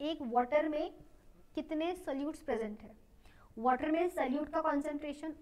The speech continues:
और solvent का concentration क्या है, उसके हिसाब से तीन type के solvents हमारे define होते हैं। किस type के solvents होते हैं बच्चों? तो एक होता है hypotonic सॉल्यूशन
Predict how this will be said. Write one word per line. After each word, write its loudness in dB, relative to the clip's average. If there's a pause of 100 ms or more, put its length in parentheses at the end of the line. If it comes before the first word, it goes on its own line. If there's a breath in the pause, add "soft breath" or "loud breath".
और 6 (280 loud breath)
solvent 2
का 4
concentration -4
क्या -4
है, -2
उसके -8
हिसाब -4
से -8 (320)
तीन 0
type 2
के -6
solvents -4
हमारे -2 (200)
define 0
होते -2
हैं। -8 (640 loud breath)
किस 4
type 8
के 4
solvents 6
होते 4
हैं 4
बच्चों? -2
तो 2
एक 2
होता 6
है 0 (400)
hypotonic 2
सॉल्यूशन -4